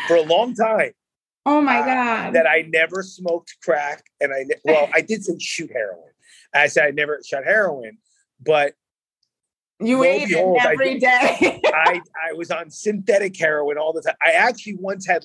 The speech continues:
Speaker 1: liq-, liquid oxy, which is heroin.
Speaker 2: Oh, you had
Speaker 1: And,
Speaker 2: liquid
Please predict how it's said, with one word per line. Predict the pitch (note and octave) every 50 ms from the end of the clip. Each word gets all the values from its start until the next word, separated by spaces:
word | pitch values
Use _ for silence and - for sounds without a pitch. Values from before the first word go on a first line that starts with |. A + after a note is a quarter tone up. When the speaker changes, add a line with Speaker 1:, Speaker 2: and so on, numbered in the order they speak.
| D3+ D#3
Speaker 1:
liq-, | D#3+ G3+ A3 - _ - _ -
liquid | E3+ D#3 E3+ F#3 A3 A3+ - G#3+ G#3 E3
oxy, | D3+ C#3+ C#3 C#3 - - - E3 D#3+ D#3
which | C3+ C3+ C#3 - - -
is | F#3+ G#3+ A#3+ G#3 -
heroin. | C#3+ D3+ C3 A#2+ A2+ G#2+ G2+ G2+ A2+ C#3 C#3 _ -
Speaker 2:
Oh, | D4+ D#4 D4
you | A3+ G#3+ C4 C#4+ C#4+
had | - - D4+ C#4+
Speaker 1:
And, | G3+ G#3+ A#3 A#3 G#3+ F#3+ F3+
Speaker 2:
liquid | F#3+ F#3